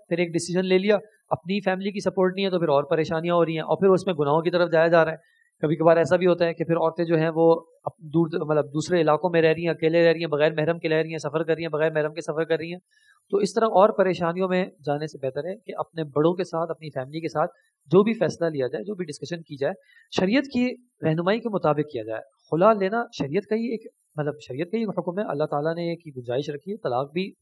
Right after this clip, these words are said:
अल्लाह ताला ने गुंजाइश रखी है। और कभी कभार देखें,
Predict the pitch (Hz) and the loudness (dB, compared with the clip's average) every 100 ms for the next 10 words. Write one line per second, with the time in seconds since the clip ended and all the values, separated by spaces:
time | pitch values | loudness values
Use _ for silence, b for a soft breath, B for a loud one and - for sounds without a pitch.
0 | _ - 127 120 131 170 165 170 175 185 | _ -16 -14 -10 -8 -6 -2 0 0 -4
1 | 208 226 B B B 190 208 190 262 254 | -4 -4 B B B 4 4 4 4 4
2 | 202 240 170 175 | 4 2 0 -4